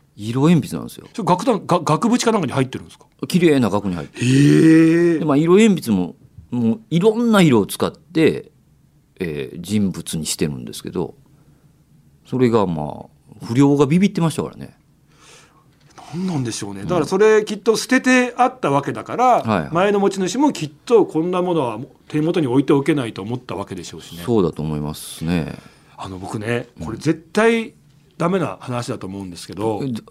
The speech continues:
Speaker 1: ダメですよ、それやったら。
Speaker 2: だからもちろんあの、伏せて話しますんで。
Speaker 1: はい。
Speaker 2: これ、日本の映画界で、
Speaker 1: はあ。
Speaker 2: ちょっと有名らしい話なんですけど、
Speaker 1: ええ。
Speaker 2: そんな昔じゃない映画。
Speaker 1: はい。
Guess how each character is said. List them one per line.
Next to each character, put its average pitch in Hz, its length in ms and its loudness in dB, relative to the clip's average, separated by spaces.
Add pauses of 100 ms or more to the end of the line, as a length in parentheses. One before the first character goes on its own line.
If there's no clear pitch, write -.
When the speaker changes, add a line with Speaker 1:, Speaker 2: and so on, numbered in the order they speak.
Speaker 1:
ダ 127 140 0
メ 120 100 4
で - 60 -2
す - 100 -14
よ、 - 100 -16
そ - 120 -14
れ 78 60 -8
や - 60 -10
っ - 20 -20
た - 80 -20
ら。 - 20 -4
Speaker 2:
だ - 20 -
か 226 40 2
ら - 20 4
も 247 100 2
ち 294 80 2
ろ 240 60 4
ん - 40 4
あ - 20 0
の、 135 120 -2
伏 - 120 -6
せ 254 100 4
て 170 60 0
話 120 200 -4
し 127 40 -6
ま 110 80 -6
す 107 140 -12
ん 87 80 -16
で。 92 80 -10
Speaker 1:
は 98 120 -2
い。 - 100 -12 (680)
Speaker 2:
こ - 100 -10
れ、 - 80 -16 (420)
日 156 160 0
本 262 360 4
の 247 240 2
映 233 360 6
画 233 200 2
界 95 440 -6
で、 110 340 -2
Speaker 1:
は 98 300 -2
あ。 - 40 -20 (360)
Speaker 2:
ち - 100 -2
ょ - 20 0
っ - 40 -2
と 156 120 -2
有 170 380 4
名 240 400 4
ら 160 200 0
し 240 340 2
い 156 40 4
話 117 340 -6
な 90 100 -10
ん 82 60 -18
で 80 80 -20
す - 100 -18
け - 80 -20
ど、 85 260 -14
Speaker 1:
え 98 280 -2
え。 - 120 -20 (680)
Speaker 2:
そ - 240 0
ん 302 240 4
な 277 120 6
昔 226 320 2
じ 202 80 0
ゃ 131 40 0
な 120 160 -4
い 87 160 -12 (120)
映 110 180 -10
画。 95 220 -10 (160)
Speaker 1:
は - 200 -8
い。 - 100 -14